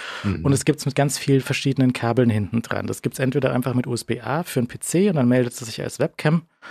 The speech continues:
Speaker 2: Oder das gibt's auch mit so Dreifachsteckern, ähm, für Android O T G, mit Lightning und mit normalem U S B A.
Speaker 1: Ah.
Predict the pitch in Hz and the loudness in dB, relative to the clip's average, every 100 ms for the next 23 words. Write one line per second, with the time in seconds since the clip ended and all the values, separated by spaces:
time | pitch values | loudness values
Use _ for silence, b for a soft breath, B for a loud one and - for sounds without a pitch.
0 | B B B _ 135 131 117 117 - 123 | B B B _ 2 4 2 0 -2 -6
1 | - 123 113 120 110 - 120 - 147 - | -2 0 0 0 -2 -2 -4 -4 -6 -6
2 | - 147 156 160 170 _ - 123 117 117 | -4 -2 0 0 -2 _ -4 -2 0 0
3 | - - - 127 120 107 110 123 143 131 | -4 -8 0 2 4 2 0 0 2 2
4 | 123 123 117 113 135 165 156 127 117 123 | 2 0 -2 -2 0 0 0 0 0 0
5 | 143 151 143 139 120 123 113 113 107 - | 0 0 0 -2 -4 -4 -4 -4 -4 -6
6 | 107 87 90 - 107 156 | -8 -6 -6 -6 -6 -6